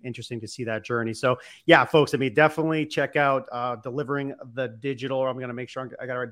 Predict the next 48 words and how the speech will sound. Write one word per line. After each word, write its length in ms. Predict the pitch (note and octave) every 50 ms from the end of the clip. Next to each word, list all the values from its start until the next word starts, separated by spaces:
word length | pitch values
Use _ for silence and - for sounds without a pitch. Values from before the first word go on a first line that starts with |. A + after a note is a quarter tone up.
| -
delivering 460 | - C3+ C3 D3+ D3+ C#3+ D#3 D3 C#3+ B2+
the 140 | A#2+ B2
digital 480 | G#2 - C3+ C3 A#2 C#3 C3+ C3+ B2+ B2+
restaurant 440 | B2+ C3 B2+ - - C3 B2+ A#2+ -
dot 220 | B2+ A2 A2+ -
com. 400 | - - B2+ B2 B2 B2 B2 B2 - _ _ _ _ _ _ -
Absolutely 540 | A2+ A#2+ B2 - - A#2+ B2 B2+ A#2+ B2+ B2
get 240 | G#2+ C3 B2 A#2 -
that 240 | C3 A#2+ A2 - -
book, 240 | C3 B2 - _ _ _ -
uh, 160 | A2 G#2 G2+
to 100 | - -
get 160 | B2 A2+ B2+ B2+
into 160 | A#2+ A2+ A#2
some 160 | - C3 A#2+
of 60 | A#2
the 60 | A#2
tips 240 | - - C3 - -
they're 100 | - A#2+
talking 400 | - - B2 A#2 A2+ - B2+ A#2+
about. 320 | A#2 G#2+ B2 A#2+ A#2+ A#2 - _ _ _ _ _ _
And 160 | - B2 A#2+ A#2+
then 140 | A#2+ A2+
juicer 420 | G#2 G2+ A#2+ B2+ A#2 - - B2 A2+ -
pricing 520 | - - B2 A#2+ B2 A#2+ - B2+ A#2 A2+
dot 320 | G#2+ A#2+ A#2 A2+ A2+ -
com. 340 | - - A#2+ A#2 A#2 A#2 A2+ -
Perfect. 400 | _ C3 C3 A#2 - C3 C3 - - - - - - - _ -
Carl 280 | - F3 E3 E3+ F#3
Osborne, 420 | F#3+ F3+ C#3 E3 E3+ F3 F3+ F3 F3
C 320 | - - - F#3+ F#3+ F#3+ F#3+
O 80 | F#3
O 220 | F3 F#3 F#3 F#3 F#3
of 100 | E3+ D3
Juicer 400 | B2+ - F#3 G#3 G3+ G3+ G3+ G3
and 80 | F#3+
author 320 | D3 F3+ F3 F3+ - F3+ F3+
of 120 | E3 C#3
Delivering 300 | D3 E3+ E3+ F3+ E3 F3
the 60 | D#3
Digital 240 | D3 E3 D3 E3 D#3+
Restaurant. 320 | D#3+ D#3+ - F3+ E3 D3+ -
Thank 240 | - D#3+ E3 D#3+ -
you 60 | D#3+
for 80 | - D#3+
being 180 | D3 E3+ D#3+ D#3+
with 160 | E3 E3 -
me. 200 | F3 E3+ D#3+ E3